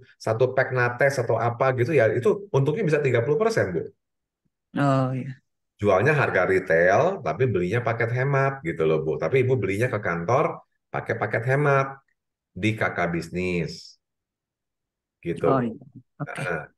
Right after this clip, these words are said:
Speaker 1: kalau K K D I D, dia semua itu nanti, eh, konsumen yang belanja.
Speaker 2: Untuk
Speaker 1: Jadi dia,
Speaker 2: konsumen ya.
Speaker 1: eh, dia mau beli misalnya satuan, mau beli yang paket hemat, silahkan. Di situ juga ada paket hemat, tapi Ibu dapat sepuluh persen lagi. Gitu.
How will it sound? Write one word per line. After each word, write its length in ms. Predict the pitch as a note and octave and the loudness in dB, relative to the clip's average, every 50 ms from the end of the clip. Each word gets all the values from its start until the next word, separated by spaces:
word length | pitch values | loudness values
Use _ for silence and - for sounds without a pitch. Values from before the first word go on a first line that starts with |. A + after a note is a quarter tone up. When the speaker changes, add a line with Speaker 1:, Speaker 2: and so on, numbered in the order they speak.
| _ _ | _ _
Speaker 1:
kalau 240 | - G2+ G#2 A#2 B2+ | -4 0 2 2 2
K 80 | - A#2 G#2 | 2 0 -2
K 60 | - G#2+ G#2 G2 | 0 0 0 2
D 40 | G2 | 0
I 200 | F#2 - F2+ F2+ F2 | 0 0 0 -2 -2
D, 120 | D#2+ E2+ G#2+ C#3 F3+ G3 G3+ G3+ G3+ - _ _ _ - | -2 -2 -2 0 0 0 -2 -6 -10 -18 _ _ _ -12
dia 240 | - F2 G2+ A#2+ C#3+ | -6 -2 0 0 0
semua 560 | C#3+ - A#2 G2+ G2 F#2+ F#2 F#2+ A2+ C3+ D3+ | 0 -2 -4 -4 -4 -4 -2 0 0 0 0
itu 400 | B2 G2+ F#2+ - - D3 E3 D#3 | 0 -2 -2 2 2 2 2 2
nanti, 320 | B2+ F#2+ F2 F2 - C#3 C#3 | 0 -2 -4 -2 -2 -2 -2
eh, 280 | - - F#2+ F#2+ F#2+ - | -2 -2 -2 -2 -2 -2
konsumen 480 | - G2 F#2+ - - G#2+ A2 A#2+ C3 C3 | -4 -4 -4 -2 -2 -2 0 0 0 0
yang 160 | A#2+ A2 F#2+ | 0 0 2
belanja. 480 | G2 F#2+ G2+ G2+ G2 - - F2+ E2+ - | 2 2 2 2 2 2 4 2 2 0
Speaker 2:
Untuk 160 | - D#3 D#3+ | 0 0 0
Speaker 1:
Jadi 120 | E3 - E3+ D#3+ D#3+ | 0 0 0 2 4
dia, 120 | D#3+ D#3+ D3+ | 4 4 4
Speaker 2:
konsumen 80 | D3 | 4
ya. 160 | C#3 A#2+ B2 C#3 D3 - _ _ _ _ - | 2 4 2 2 0 -2 _ _ _ _ -2
Speaker 1:
eh, 240 | B2 B2+ A#2+ A2+ G#2 F#2 F2 | 0 2 2 2 2 0 2
dia 120 | G2+ A2 A2 | 2 2 2
mau 160 | G#2 F#2+ F#2 | 2 0 0
beli 320 | F2+ F2 F2+ F2+ F#2+ F#2+ F#2 | 0 0 -2 -2 -2 -2 -2
misalnya 640 | F2+ E2+ F2 E2+ E2+ F2+ G2 G2+ G2+ G#2 G#2 - - - _ _ | -4 -4 -4 -4 -2 -2 0 0 0 0 -2 -6 -12 -20 _ _
satuan, 640 | - - E2 - - A#2+ B2+ C3+ B2+ B2+ B2+ B2+ B2 | -6 -6 -4 -2 0 2 2 4 4 4 2 2 2
mau 160 | A2+ G2 F#2+ | 2 0 0
beli 320 | F2+ F#2 F#2 F#2+ F#2+ F#2 | 0 -2 -2 0 0 0
yang 160 | F2 F2 F2 | 0 0 -2
paket 240 | F2+ E2+ - F2+ D#2+ D#2+ | -4 -4 -4 -4 -4 -2
hemat, 440 | G2+ A2 A2+ B2 B2 B2+ - - - | -2 0 0 2 0 0 -2 -4 -6
silahkan. 400 | - - C#3 E3+ E3+ E3+ D3 B2 | -4 -2 -2 -2 0 0 0 0
Di 80 | A2 | 0
situ 160 | G#2 B2+ B2 F3+ | 0 -2 -2 0
juga 240 | E3+ C3 A2 G2 | 2 2 2 2
ada 80 | A2+ B2 | 2 2
paket 320 | - A#2+ A#2 C#3 C3+ E3+ | 0 0 0 0 0 0
hemat, 240 | F3+ F3 D3 C#3 C#3 | 0 2 0 0 0
tapi 400 | - - - A2 E3+ - - - - _ _ | -2 -4 -2 0 0 0 -2 -4 -12 _ _
Ibu 160 | - F#2 A2 A#2+ | -6 0 2 2
dapat 160 | A2+ A2 B2 | 2 2 0
sepuluh 240 | A#2 - C#3+ C#3 C#3 C#3+ | -2 0 0 0 0 2
persen 160 | C#3 D3+ C#3+ | 0 0 0
lagi. 400 | D#3+ F3 F3+ E3+ E3 D#3+ E3 E3 - _ _ _ _ _ _ _ _ _ _ _ _ _ _ _ _ _ _ _ _ _ _ _ _ _ _ _ _ _ _ _ _ _ | 0 0 0 0 0 -2 -4 -6 -12 _ _ _ _ _ _ _ _ _ _ _ _ _ _ _ _ _ _ _ _ _ _ _ _ _ _ _ _ _ _ _ _ _
Gitu. 380 | - D#2 E2 D#2 - - D#2 | -6 -4 -4 -4 -2 -2 -2